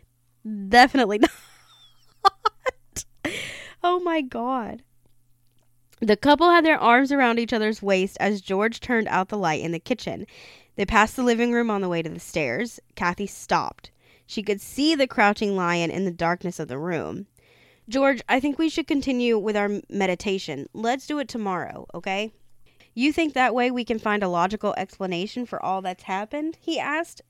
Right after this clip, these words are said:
drawing her upstairs. There was no logical or scientific explanation for Father Frank Mancuso as he prepared to go to bed. He had just prayed in his own rooms,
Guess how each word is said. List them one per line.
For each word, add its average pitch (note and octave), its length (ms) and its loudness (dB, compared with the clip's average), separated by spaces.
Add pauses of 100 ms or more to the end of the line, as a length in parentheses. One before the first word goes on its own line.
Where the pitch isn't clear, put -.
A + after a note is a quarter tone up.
(180)
drawing F3+ 440 2
her G3 140 2
upstairs. G3 640 -2 (800)
There A#3+ 240 10
was C4 340 10
no C4 200 6
logical G#3+ 480 4
or G3+ 180 2
scientific G#3+ 600 -2
explanation F#3 640 -2
for E3+ 140 -6
Father D3 320 -2
Frank D3+ 320 -4
Mancuso C3+ 760 -2 (300)
as G3+ 160 2
he F#3+ 160 2
prepared E3 400 -4
to D3+ 80 -8
go B2+ 140 -6
to A#2+ 80 -8
bed. - 420 -4 (420)
He A3+ 280 2
had A#3+ 180 0
just G#3 280 -2
prayed G#3 380 2
in G#3 140 -4
his G3 160 -2
own G3 240 0
rooms, A3 480 0